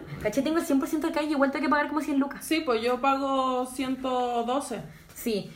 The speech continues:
Speaker 1: y después tenés que pagar como siete veces la carrera culiao con el cae, weón.
Speaker 2: De hecho, nosotros con mi papá entregamos todos los cheques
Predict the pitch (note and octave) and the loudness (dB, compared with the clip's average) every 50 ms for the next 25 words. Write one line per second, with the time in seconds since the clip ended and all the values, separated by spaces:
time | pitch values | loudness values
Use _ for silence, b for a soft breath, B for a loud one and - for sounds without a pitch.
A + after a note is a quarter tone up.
0 | B B B - A3+ G#3+ G#3+ G#3+ G#3+ - - D4 D#4+ D#4+ E4+ D#4 E4 D#4+ E4 E4+ | B B B -4 2 2 2 2 2 0 0 0 2 2 2 0 2 0 0 0
1 | - D#4 C#4+ C#4 C#4+ D4+ D4 - D#4 D4+ D#4 D4 C4 - - C4+ D4+ C4+ D#4+ D#4 | 2 2 4 4 2 2 2 0 0 2 2 0 0 -2 -4 -2 -2 0 0 0
2 | D#4 D#4 - D4+ - D#4+ D#4+ D4+ D4 C#4+ C#4+ C#4+ D#4 D#4 D#4 D4 C#4+ C4+ C4 C#4 | 0 0 -2 -2 0 0 0 2 2 0 2 2 0 0 0 0 0 4 4 4
3 | C#4+ C#4+ D4 C#4+ C#4+ C#4 C#4+ - - - C4 C4+ C#4 B3 G3+ F3+ F3 D#3 D3+ - | 4 4 0 -2 -4 -4 -6 -4 0 2 4 4 4 4 2 0 -2 -4 -4 -6
4 | - - G3+ G#3+ A3+ A3 A3+ D#4 C#4 B3+ A#3 A#3 B3+ A#3+ A#3+ B3+ C#4+ D4+ C#4+ B3 | -2 2 4 4 6 4 4 2 2 2 0 0 -2 -2 0 0 0 0 -2 -2
5 | A#3 A3 G#3+ G#3 G3+ G#3+ A3+ B3 - C4+ A#3+ A3 A3 A3 A3+ A3 A3 A3+ - A#3+ | -2 -2 -2 0 2 2 2 2 2 0 0 0 0 0 0 -2 -4 -2 -2 0
6 | A#3 A#3+ A#3+ B3 B3+ B3 - - C#4 B3+ B3+ C4 C#4 C#4 C#4 | 0 0 0 0 -4 -2 0 0 0 0 0 0 0 0 2